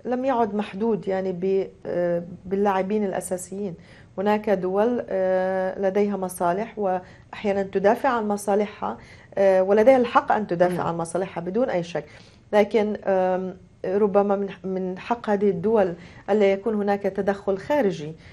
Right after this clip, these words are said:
Speaker 1: آم، آه، لكن في النهاية، آه، يعني أنا ب-، ب-، أكيد بتمنى إنه لا يكون هناك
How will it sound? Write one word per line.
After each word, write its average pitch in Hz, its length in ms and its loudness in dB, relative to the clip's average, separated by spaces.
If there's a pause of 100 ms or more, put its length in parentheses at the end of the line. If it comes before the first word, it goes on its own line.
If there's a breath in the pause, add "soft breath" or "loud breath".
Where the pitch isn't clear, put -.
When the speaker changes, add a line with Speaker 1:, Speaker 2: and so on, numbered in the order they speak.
(280 loud breath)
Speaker 1:
آم، 175 460 -2 (360)
آه، 180 300 -4
لكن 254 320 0
في 220 100 -10
النهاية، 202 680 2
آه، 180 560 -4 (220)
يعني 180 260 -4
أنا 196 240 -2
ب-، 180 100 -10
ب-، 185 260 -10 (160)
أكيد 185 340 -4
بتمنى 190 420 -2
إنه 185 120 -6
لا 185 100 2
يكون 185 280 -4
هناك 180 480 -4